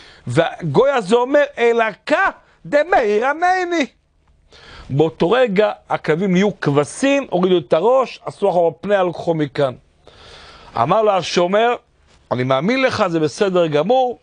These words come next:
לקח את השק של מזומנים, קח את הנערה. יפה מאוד. כעבור שבועיים תפסו את השומר.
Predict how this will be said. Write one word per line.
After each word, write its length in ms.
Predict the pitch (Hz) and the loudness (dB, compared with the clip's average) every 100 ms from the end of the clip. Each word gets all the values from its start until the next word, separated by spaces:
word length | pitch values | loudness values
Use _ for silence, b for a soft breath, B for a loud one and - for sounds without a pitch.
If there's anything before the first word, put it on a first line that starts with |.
| _ _ | _ _
לקח 260 | 139 190 175 | -6 -4 -4
את 120 | 170 | -4
השק 300 | 147 - 175 | -4 -4 -4
של 180 | - 165 | -2 0
מזומנים, 680 | 156 131 143 139 214 277 226 B B B | 0 0 0 0 0 -2 -4 B B B
קח 180 | - 214 | -2 0
את 180 | 214 208 | -2 0
הנערה. 480 | 202 196 180 160 147 - _ _ _ _ _ | 0 0 0 0 -2 -6 _ _ _ _ _
יפה 280 | 131 - 208 | -10 -2 0
מאוד. 300 | 220 202 185 - B B B B B B B B | 2 0 0 -4 B B B B B B B B
כעבור 400 | 170 156 220 208 | 0 2 2 2
שבועיים 880 | - - 156 160 170 214 208 208 196 - _ | 0 -2 2 2 2 2 0 -2 -4 -14 _
תפסו 440 | 170 - - 220 196 | -8 -6 -4 0 0
את 140 | 165 | 0
השומר. 560 | 170 - 175 165 160 | -2 0 0 2 0